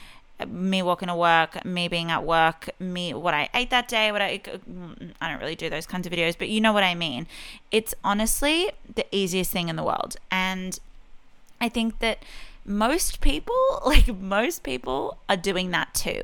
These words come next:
They're doing all those things in a day, and seeing that kind of relatable content is appealing. And I know because I love seeing that kind of content too.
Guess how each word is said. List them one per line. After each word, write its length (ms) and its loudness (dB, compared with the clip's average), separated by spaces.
They're 200 2
doing 260 0
all 160 2
those 200 2
things 240 -4
in 100 -4
a 60 -2
day, 340 2
and 300 -6
seeing 280 -2
that 160 0
kind 180 -2
of 80 -6
relatable 440 -4
content 440 -6
is 160 2
appealing. 580 -4
And 140 0
I 180 4
know 180 4
because 220 -6
I 220 4
love 460 -2
seeing 280 -6
that 120 -2
kind 140 -2
of 60 -8
content 420 -2
too. 260 0